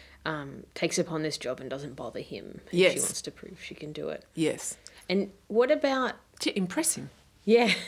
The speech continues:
Speaker 1: <laughs>
Speaker 2: You know?
Speaker 1: Yeah. Um, and what about the play, I guess, did you feel speaks to now the most as you kind of went through and adapted it and as you recorded it? Um,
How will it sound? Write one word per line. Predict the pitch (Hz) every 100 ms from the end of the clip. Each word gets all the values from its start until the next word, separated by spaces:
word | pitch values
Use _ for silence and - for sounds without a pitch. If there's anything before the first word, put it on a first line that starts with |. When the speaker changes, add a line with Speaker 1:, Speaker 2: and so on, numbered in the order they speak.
| -
Speaker 1:
<laughs> | - 330
Speaker 2:
You | 165 147
know? | 131 202 - - - - - -
Speaker 1:
Yeah. | 185 214 233 165 147 - - - - - - - _ _
Um, | 175 175 170 156 156 - - - - - _
and | 208 214 202 - - - - -
what | - 202 233
about | 269 254 240 - 208
the | 196
play, | - 180 160 160 151
I |
guess, | 156 165 147 - -
did | - 165
you | 170 180
feel | 180 160
speaks | 156 - - 151 -
to | - 151
now | 143 143 139 147 -
the |
most | 147 151 120 -
as | 123 143
you | 143 139
kind | 151 156 147
of |
went | 160 113
through | - 143
and | 147
adapted | 170 170 - 147
it | 104
and | 113
as | 117 160
you | 135
recorded | - - 147 156
it? | 143 - - - - - - -
Um, | - 143 156